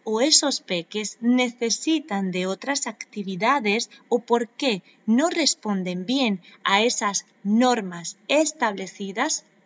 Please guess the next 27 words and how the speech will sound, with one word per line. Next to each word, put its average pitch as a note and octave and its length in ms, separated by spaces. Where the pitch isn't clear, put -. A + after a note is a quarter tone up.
para F3 280
todos. G#3 600
Resulta B3 540
muy, C4 340
muy C#4+ 240
necesario A#3 880
que A3+ 120
nos A3 200
impliquemos A3 720
en G#3 140
cada G#3 240
contexto A3+ 680
para G3+ 320
que G3+ 340
de A#3+ 360
verdad A#3 580
se - 260
actualicen G3+ 1040
en F3+ 200
pro G#3+ 220
de A#3+ 120
la A3 100
infancia, G3+ 840
ya G3+ 180
que G3+ 260
esas A3+ 520
personas G#3+ 760